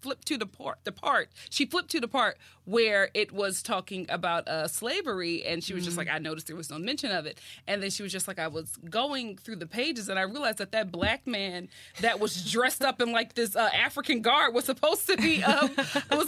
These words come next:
Speaker 1: was a slavery section." And so she was reading it, and then she was, like, reading it on Facebook Live and, like,
Speaker 2: Mm.
Speaker 1: sharing it, and, like, everybody was, like, outraged.
Speaker 2: Mm.
Speaker 1: And she's just like, "This is why,"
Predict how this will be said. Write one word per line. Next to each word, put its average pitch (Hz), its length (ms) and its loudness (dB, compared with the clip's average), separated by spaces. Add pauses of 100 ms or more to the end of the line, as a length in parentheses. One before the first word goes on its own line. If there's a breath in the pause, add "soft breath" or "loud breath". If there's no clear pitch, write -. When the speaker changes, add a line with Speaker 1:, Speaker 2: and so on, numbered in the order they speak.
(140)
Speaker 1:
was 285 180 4
a 294 80 4
slavery 359 540 4
section." 262 580 2 (300 loud breath)
And 302 100 2
so 339 100 2
she 381 140 0
was 330 180 -2
reading 330 280 2
it, 254 80 2
and 240 80 0
then 285 80 0
she 302 100 -4
was, 269 140 -8
like, 220 180 -2
reading 247 340 -6
it 214 200 -6 (160)
on 202 220 -2
Facebook 226 520 -4
Live 185 460 0
and, 196 120 0
like, 226 140 4
Speaker 2:
Mm. 220 140 2
Speaker 1:
sharing 220 340 0
it, 180 140 -6
and, 170 100 -6
like, 147 200 -12 (100)
everybody 196 440 -8
was, 165 220 -16
like, - 160 -18 (140)
outraged. 151 500 -4
Speaker 2:
Mm. 208 300 0
Speaker 1:
And 170 80 -8
she's 233 160 -6
just 233 140 -4
like, 196 200 -8
"This 240 180 -4
is 240 120 -10
why," 190 480 -6